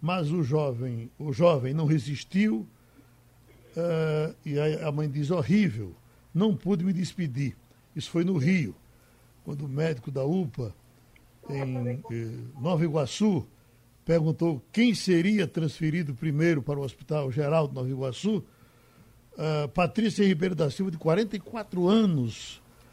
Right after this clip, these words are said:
não pensou duas vezes, disse, "Meu filho."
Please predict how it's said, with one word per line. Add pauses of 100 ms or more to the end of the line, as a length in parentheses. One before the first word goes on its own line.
(360)
não
pensou
duas
vezes,
disse,
"Meu
filho."